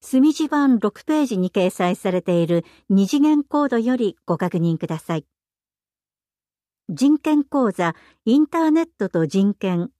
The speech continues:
をYouTube台東区公式チャンネルで配信しています。日程、令和五年三月三十一日金曜日まで。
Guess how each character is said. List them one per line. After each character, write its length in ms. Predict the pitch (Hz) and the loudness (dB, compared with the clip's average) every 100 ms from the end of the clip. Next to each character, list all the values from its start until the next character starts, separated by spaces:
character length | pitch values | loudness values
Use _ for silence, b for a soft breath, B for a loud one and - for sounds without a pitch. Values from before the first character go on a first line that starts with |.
| - | -6
を 160 | 180 185 b b - | -4 -4 b b -6
YouTube 720 | 180 262 269 277 240 185 185 | 0 0 0 0 0 2 0
台 240 | - 254 | 0 -2
東 260 | 262 277 262 | 0 -2 -2
区 120 | 226 | -4
公 200 | - 269 | -2 -2
式 260 | 302 - 311 | -2 -4 -4
チ 120 | 330 | 0
ャ 60 | 311 | 2
ン 80 | |
ネ 100 | 262 | 2
ル 100 | 196 | 0
で 160 | 170 165 | -2 -2
配 240 | 165 190 | -2 -4
信 260 | 185 180 175 | -4 -4 -4
し 80 | - | -4
て 100 | 170 | -4
い 100 | 156 | -2
ま 140 | 156 | -4
す。 180 | - _ _ _ _ _ _ _ _ _ _ _ _ _ _ _ | -6 _ _ _ _ _ _ _ _ _ _ _ _ _ _ _
日 180 | 208 226 _ | -2 -2 _
程、 280 | 247 220 208 b b b - | -4 -2 -2 b b b -2
令 280 | 262 330 | 0 2
和 160 | 254 202 | 2 0
五 180 | 185 185 | 0 0
年 260 | 190 180 - | 0 -2 -6
三 300 | - 269 269 | -6 0 0
月 220 | 202 190 | 0 -4
三 260 | - 233 220 | -4 -2 0
十 240 | 180 170 170 | 0 -2 -4
一 200 | 196 196 | -6 -2
日 280 | 180 - 175 | -2 -2 -6
金 280 | - 269 269 | 2 4 4
曜 200 | 262 202 | 4 0
日 160 | 156 | -2
ま 160 | 147 151 | -4 -4
で。 180 | 147 | -8